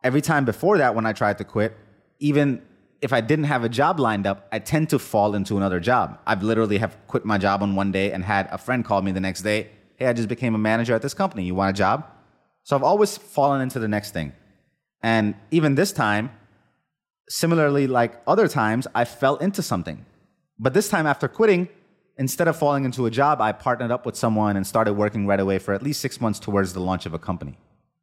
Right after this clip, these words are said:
That never worked out long term, but it never seemed to take any effort from me to just work or show up to problem solve in any capacity. It's just what I knew of myself.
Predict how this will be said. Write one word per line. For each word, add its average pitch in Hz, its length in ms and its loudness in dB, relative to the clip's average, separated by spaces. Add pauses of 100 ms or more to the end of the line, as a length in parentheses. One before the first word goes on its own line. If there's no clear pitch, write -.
(220)
That 165 140 0
never 196 180 2
worked 143 240 4
out 156 160 4
long 120 240 2
term, 156 260 0
but 123 120 0
it 127 160 -6
never 196 240 2
seemed 185 240 -2
to 151 60 -6
take 151 220 0
any 131 240 -2
effort 156 340 -2
from 113 140 -2
me 107 120 0
to 101 100 -2
just 101 240 -8
work 95 320 0 (800)
or 110 340 2
show 143 340 2
up - 380 -4 (440)
to 123 280 2
problem 131 420 0
solve 101 340 -2
in 104 160 -4
any 135 160 0
capacity. 120 600 -4 (460)
It's 117 140 0
just - 180 0
what 120 100 4
I 101 60 4
knew 190 220 2
of - 100 0
myself. - 460 -10